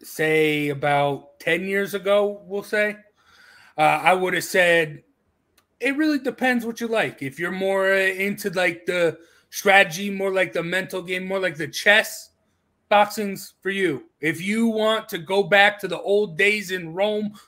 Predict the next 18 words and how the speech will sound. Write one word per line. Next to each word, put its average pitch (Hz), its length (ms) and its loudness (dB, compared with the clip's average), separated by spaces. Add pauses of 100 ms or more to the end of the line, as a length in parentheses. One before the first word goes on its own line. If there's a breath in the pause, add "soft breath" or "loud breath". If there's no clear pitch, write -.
with 170 160 -4
the 170 120 -4
gladiators 202 840 2
and 143 260 -6
there 190 360 0
watch 196 460 0 (420 soft breath)
blood 180 420 0
get 220 200 0
shed, 214 500 4
M 190 200 -2
M 190 180 -4
A 175 180 -2
is 170 160 0
for 160 220 -6
you. 143 280 -8 (640)
But 170 220 -4
right 202 320 4
now, 175 460 0